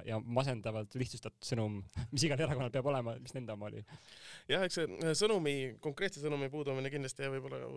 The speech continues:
Speaker 2: saab rääkida sellest, eks ole, et keskkonnateemad üleüldse on ju paljude erakondade programmis sees, nagu me eelmine kord nägime, ja, ja, ja ongi, et, äh, ma ei teagi, kas, kas rohelised jäävad kuidagi nišiparteiks, et, äh, üks asi on nüüd, äh, see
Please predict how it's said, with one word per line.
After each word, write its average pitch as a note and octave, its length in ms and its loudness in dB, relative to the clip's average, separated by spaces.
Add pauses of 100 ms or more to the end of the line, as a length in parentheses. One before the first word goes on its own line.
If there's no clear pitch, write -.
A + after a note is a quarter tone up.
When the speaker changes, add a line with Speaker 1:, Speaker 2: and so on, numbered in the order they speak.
(120)
Speaker 2:
saab C3+ 240 -2
rääkida C3 240 -8
sellest, D3 240 -4
eks C3 160 -2
ole, A#2+ 80 0
et - 140 -8
keskkonnateemad A#2+ 560 -4
üleüldse B2 400 -4
on G2+ 100 -8
ju - 300 -10 (680)
paljude A#2 300 4
erakondade G#2 680 0 (240)
programmis A2 520 0
sees, C3+ 220 4
nagu G2+ 160 -4
me B2+ 120 2
eelmine A#2+ 220 2
kord A2 160 -2
nägime, G#2+ 460 -2 (500)
ja, A2 260 -4
ja, A#2 240 -2
ja A#2+ 80 0
ongi, A#2+ 380 2
et, - 260 -6
äh, F#2+ 80 -4 (400)
ma A#2 140 -4
ei - 40 -4
teagi, G#2+ 260 0 (280)
kas, - 280 -2
kas A#2 120 -4
rohelised A#2 320 0
jäävad A2 140 -2
kuidagi A#2+ 180 -4
nišiparteiks, A2 800 2
et, - 280 -6
äh, - 600 0
üks - 160 0
asi G#2 280 2
on G#2 200 0
nüüd, G#2+ 200 -8
äh, G#2 200 -2
see G2+ 160 -2